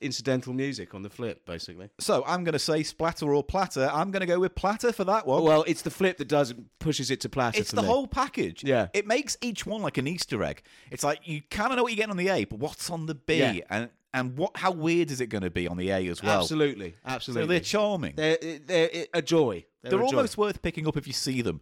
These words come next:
Speaker 1: Yeah.
Speaker 2: just for the Bs.
Speaker 1: Yes, and they're not
Speaker 2: Sometimes.
Speaker 1: expensive at all.
Speaker 2: No.
Speaker 1: 'Cause people
Speaker 2: Forty,
Speaker 1: aren't into 'em. They're
Speaker 2: forty
Speaker 1: very
Speaker 2: P sort?
Speaker 1: ephemeral, yeah.
Speaker 2: Yeah,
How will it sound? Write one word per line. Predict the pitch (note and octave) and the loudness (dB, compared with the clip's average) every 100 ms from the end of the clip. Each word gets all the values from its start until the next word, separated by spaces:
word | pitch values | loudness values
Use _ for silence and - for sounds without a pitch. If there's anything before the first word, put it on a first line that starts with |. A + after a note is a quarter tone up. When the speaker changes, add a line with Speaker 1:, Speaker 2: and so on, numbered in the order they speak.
| _ | _
Speaker 1:
Yeah. | - G3 | 2 4
Speaker 2:
just | C3+ E3+ - | 6 4 2
for | C#3 | -2
the | G2 | -2
Bs. | D#2+ D2 C2 - - | -2 -6 -8 -16 -8
Speaker 1:
Yes, | E3 A2 - - - | -6 -6 -12 -16 -4
and | - D#3 | -2 2
they're | F3 | 2
not | G3+ F#3+ | 2 0
Speaker 2:
Sometimes. | |
Speaker 1:
expensive | E3 E3+ D#3+ D#3 A2+ | -2 0 0 -2 -8
at | G#2 | -6
all. | C3 G2 E2 _ _ | -4 -4 -8 _ _
Speaker 2:
No. | F#3+ G#3+ F#2+ _ _ _ | -4 -4 -6 _ _ _
Speaker 1:
'Cause | - C#3 | -8 -6
people | - G#3 F#3 | -2 -2 2
Speaker 2:
Forty, | E3 D#3+ | 2 4
Speaker 1:
aren't | D#3 | 2
into | D#3 F3 - A2+ | 2 0 0 -2
'em. | |
They're | F2 | -4
Speaker 2:
forty | - F3+ - | -2 0 2
Speaker 1:
very | E3+ F3 E3 | 4 6 6
Speaker 2:
P | D3 | 4
sort? | - C#3+ | 2 2
Speaker 1:
ephemeral, | C3+ G2+ E2+ | 2 0 -4
yeah. | G2+ E2 | -6 -4
Speaker 2:
Yeah, | - E2 | 0 -2